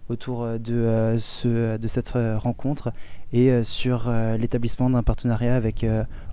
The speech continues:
Open Diplomacy, puisque, euh, à l'issue du, de la rencontre, euh, étudiante, ce qu'on aimerait faire, c'est, euh, synthétiser toutes les propositions qui ont été faites au cours de la journée et, euh, les, euh, envoyer sous forme de compte-rendu à donc Open Diplomacy, qui est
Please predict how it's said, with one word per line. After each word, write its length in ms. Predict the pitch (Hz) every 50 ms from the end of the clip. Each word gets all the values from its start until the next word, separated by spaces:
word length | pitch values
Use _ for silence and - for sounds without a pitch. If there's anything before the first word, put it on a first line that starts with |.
| -
Open 240 | - 117 - 135 135
Diplomacy, 600 | 131 - - 127 123 117 117 120 - 135 143 - - - - - - - - -
puisque, 340 | - - 135 131 - - -
euh, 220 | 135 131 127 120 - -
à 60 | 127
l'issue 400 | 127 131 131 - - 143 151 147
du, 300 | 127 113 - 117 113 113
de 180 | 117 113 117 120
la 100 | 120 120
rencontre, 440 | 110 127 127 - 135 127 - -
euh, 120 | 120 117 110
étudiante, 540 | 98 113 - - 123 110 120 131 147 - - 117 - - - - - - - -
ce 120 | - -
qu'on 140 | - - 131
aimerait 240 | 127 127 127 127 123
faire, 400 | - - 135 135 139 147 - - -
c'est, 380 | - - - - 127 123 120
euh, 180 | 117 117 117 117
synthétiser 580 | - - 135 120 - 127 - - 131 127 135
toutes 180 | 127 - - -
les 80 | 127 -
propositions 640 | - - - - 135 123 120 - - - 135 135 135
qui 160 | - - -
ont 100 | 120 113
été 160 | - - -
faites 240 | 113 - 127 - -
au 20 |
cours 180 | - - - 120
de 80 | 117 117
la 100 | 113 110
journée 300 | 104 104 104 120 131 156 - - - - - - - - - - - -
et, 240 | 127 131 139 143
euh, 220 | 135 123 120 117 117
les, 320 | 117 117 120 127 131 127
euh, 240 | 123 117 117 117 110
envoyer 320 | 123 120 110 120 123 131
sous 160 | 135 - - 135
forme 260 | - - 127 123 127
de 120 | 113 117
compte-rendu 580 | 110 - 131 120 110 - 127 120 123 135 135 - -
à 120 | 117 110
donc 180 | 120 120 110 -
Open 240 | 117 - 131 123
Diplomacy, 600 | 123 117 - - 127 117 113 - - - 131 151 - - - - - - - - -
qui 340 | - - - 123 123 120 123
est 260 | 131 135 143 147 131